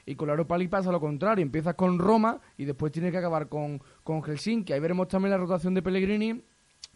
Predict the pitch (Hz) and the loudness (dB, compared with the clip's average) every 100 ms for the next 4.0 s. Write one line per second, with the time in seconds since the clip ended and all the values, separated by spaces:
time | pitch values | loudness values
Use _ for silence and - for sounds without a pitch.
0 | - 151 147 139 143 139 139 143 135 151 | -10 -6 -4 -4 -6 -6 -8 -8 -4 0
1 | 165 190 185 165 214 170 151 160 175 180 | 0 2 2 2 -2 -2 -2 2 2 2
2 | 185 226 - _ - _ - - 180 220 | 0 0 -6 _ -20 _ -12 -4 -2 -2
3 | 190 156 160 160 156 143 135 190 214 110 | -2 -2 0 -2 -2 -2 0 0 0 -4